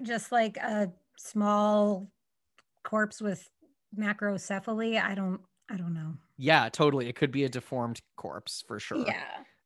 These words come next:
Speaker 2: Uh,
Speaker 1: Oh,
Speaker 2: also
Speaker 1: a-,
Speaker 2: a
Speaker 1: and the
Speaker 2: weirdly, a weirdly decaying corpse because it was stuffed in maple.
Speaker 1: Yeah. I don't, yeah, like you said, it shouldn't be, like, if, oh, also, if this corpse is fifty years old and it's been in sugar for fifty years, yeah, it would have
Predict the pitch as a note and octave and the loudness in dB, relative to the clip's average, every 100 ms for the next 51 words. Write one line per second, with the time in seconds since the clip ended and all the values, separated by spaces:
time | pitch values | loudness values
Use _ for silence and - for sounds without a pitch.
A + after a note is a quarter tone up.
0 | _ - A#2+ A#2+ B3+ D#3+ - F3 D3+ D3+ | _ -2 2 8 10 8 8 8 10 8
1 | D#3+ F3 F#3+ F3+ E3 D#3+ D3 C#3 D3+ D#3+ | 10 10 10 10 8 8 6 6 6 6
2 | D3+ C#3+ B2 - D3+ C#3 C#3+ D3 C3+ A#2+ | 4 2 0 -2 2 2 2 0 0 0
3 | - - D3+ B2 B2+ C3 - - B2+ - | -2 -8 -4 -4 -4 -4 -2 0 0 -2
4 | A#2 A2 C3 C3 A2+ - - _ - - | -4 -2 -2 -2 -6 -8 -12 _ -20 -20
5 | - _ A3 - G#3+ _ _ - C4+ G3+ | -20 _ -8 -8 -10 _ _ -16 -8 -6
6 | G3 G#3 _ - G3+ F#3+ A3+ G#3+ B3 G#3 | -6 -8 _ -10 -4 -2 0 -2 -4 0
7 | A3 F#3+ G3 G#3+ - _ - - - A3 | 2 2 0 -4 -8 _ -16 -14 -6 -2
8 | G3+ G3+ G#3 F#3+ F#3+ F3 - _ _ _ | 0 0 -2 -2 -2 -4 -8 _ _ _
9 | C4 B3 - D4 - - - - F4+ - | 2 2 4 0 0 -12 -6 0 4 6
10 | F#4+ - G4 - - G4+ G#4 - - E4+ | 6 6 2 0 0 0 0 -4 4 4
11 | E4 B3+ D4+ D4 B3 A#3 G#3+ F#3+ G3 A3 | 4 -4 -4 -2 0 2 2 4 2 2
12 | - A3 - G#3+ G3 C#4+ A3+ G3+ - - | 0 0 2 2 2 2 2 2 2 2
13 | G#3 A#3+ A#3+ A3+ G#3 A3 G#3+ F#3 F#3 F#3+ | 4 4 4 0 -4 -2 0 2 2 2
14 | G3+ G#3 F#3 A3 G#3 F#3+ | 0 0 -2 0 0 0